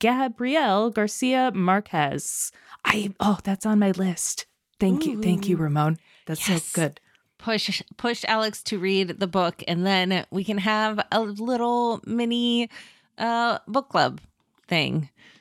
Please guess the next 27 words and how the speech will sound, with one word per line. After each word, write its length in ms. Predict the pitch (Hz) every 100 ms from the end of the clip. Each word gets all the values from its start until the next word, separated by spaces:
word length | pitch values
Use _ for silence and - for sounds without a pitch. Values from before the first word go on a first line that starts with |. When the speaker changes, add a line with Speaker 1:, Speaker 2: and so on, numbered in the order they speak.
| _ _ -
Speaker 2:
or 120 | 170
something. 520 | - 156 - 127 170 - _ -
I 80 | 240
don't 100 | 247
know. 220 | 247 147 - _ -
Anyways, 440 | 311 240 208 208 _ -
moving 280 | 349 330 190
on. 320 | 170 180 254 -
Our 180 | 277
oracle 480 | - 262 285 285 254
of 120 | 208 196
the 80 |
show, 240 | 208 208 190
Soph, 340 | - 220 226
says, 380 | - 196 190 196 - 185
"Green 320 | 196 220 247
apple, 560 | 190 196 - 302 370 -
I've 280 | 202 190 180
been 200 | 185 185 -
managing 720 | 202 220 254 269 285 254 185
reasonably 640 | 214 330 320 220 170 165
well 340 | 151 156 147 190
to 100 | 196
balance 420 | 165 156 165 160
too 200 | - 226
many 180 | 214 208
projects. 580 | 208 127 - 92 -